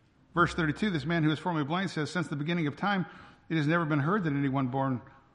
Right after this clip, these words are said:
anyone has opened his eyes of a person born blind."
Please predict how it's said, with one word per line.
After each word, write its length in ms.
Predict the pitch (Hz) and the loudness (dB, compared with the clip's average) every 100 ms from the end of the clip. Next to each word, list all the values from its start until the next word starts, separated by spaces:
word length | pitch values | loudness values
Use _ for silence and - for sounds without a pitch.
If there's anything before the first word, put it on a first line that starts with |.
| _ - | _ -2
anyone 280 | 160 170 147 | 2 4 4
has 180 | 143 | 2
opened 260 | 165 139 147 | 0 0 0
his 120 | 127 | 2
eyes 180 | 143 135 | 2 0
of 80 | 127 | -2
a 60 | |
person 300 | 120 151 131 | -4 -4 -4
born 180 | 123 127 | -2 -4
blind." 300 | 120 120 101 | -4 -6 -8